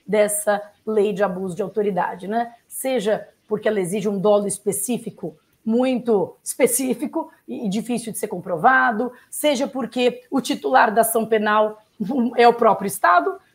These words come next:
que é o próprio violador, então é uma situação até um pouco, eh, eu diria, esquizofrênica, e nós entendemos que a melhor sanção, né, o, a, tudo aquilo que o Estado deseja evitar é a, a nulificação dos seus atos.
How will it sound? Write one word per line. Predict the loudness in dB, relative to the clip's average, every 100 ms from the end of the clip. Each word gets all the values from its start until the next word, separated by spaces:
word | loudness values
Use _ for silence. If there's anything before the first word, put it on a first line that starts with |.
| _
que | 0
é | 4 6
o | 6 2
próprio | 2 6 6 4 0
violador, | 0 2 0 0 2 2
então | 0 -4 -4
é |
uma | -6
situação | -4 -4 -2 -2 -4 -10 _
até | -6 -2 0
um | 0
pouco, | 2 0 0 -8 -12 _ _
eh, | -8 -6 0
eu | 0
diria, | 0 0 2 2 -2 -8
esquizofrênica, | -6 -2 0 -2 -2 -2 -2 -4 -6 -6 -8 _ _ -6
e |
nós | -2 -2 -2
entendemos | -4 -2 2 2 2 -2
que | -6
a | -2 0
melhor | 0 -4 -6 -4 -2 -2
sanção, | -6 -8 -6 -6 -6 -12 -6 -2 -2 -4 -10 _ _ _ _ -12
né, | -6 -4
o, | -2 2 2 0 -2
a, | 0
tudo | 2 2 2
aquilo | 0 -6
que | -6
o |
Estado | -6 0 0 4
deseja | 4 4 0 0 0
evitar | -2 -6 -4 2 4 2 -6 _ _
é | 0 0 0 -6 -4 2
a, | 2 4 2
a |
nulificação | 2 0 -2 -2 -2 -2 -4
dos | -6 -6
seus | -6 -2
atos. | 0 -2 -8 -20